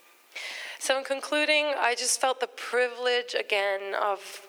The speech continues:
belonging to a local church. It is such a privilege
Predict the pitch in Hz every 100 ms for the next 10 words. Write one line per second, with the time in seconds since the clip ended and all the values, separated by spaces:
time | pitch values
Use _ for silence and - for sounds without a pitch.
0 | - 214 202 190 196 196 196 190 190 180
1 | 180 180 190 - 175 - - - 302 214
2 | 233 - - 247 196 - - 185 190 190
3 | -